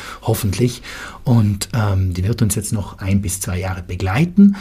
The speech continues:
und vielleicht auch manche Unsicherheiten, grad auch in Bezug auf den Arbeitsplatz. Ähm,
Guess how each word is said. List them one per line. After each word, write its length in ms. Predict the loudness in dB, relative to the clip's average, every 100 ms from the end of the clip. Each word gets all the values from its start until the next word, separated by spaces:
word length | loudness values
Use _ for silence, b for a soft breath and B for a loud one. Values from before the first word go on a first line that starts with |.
| B B -4
und 460 | 0 0 -2 -6
vielleicht 540 | -12 -8 -6 -6 -8 -10
auch 260 | -10 -8
manche 360 | -6 -6 -6 0
Unsicherheiten, 1040 | 6 6 6 2 0 0 0 0 -2 -2 -8 -16 -18
grad 380 | -8 -2 -2 -2
auch 180 | -4 -2
in 120 | -4
Bezug 300 | -4 -6 -6
auf 140 | -8 -10
den 140 | -10 -8
Arbeitsplatz. 840 | -4 -2 0 -2 -2 -4 -4 -4 -8 B B B B B
Ähm, 340 | -4 0 0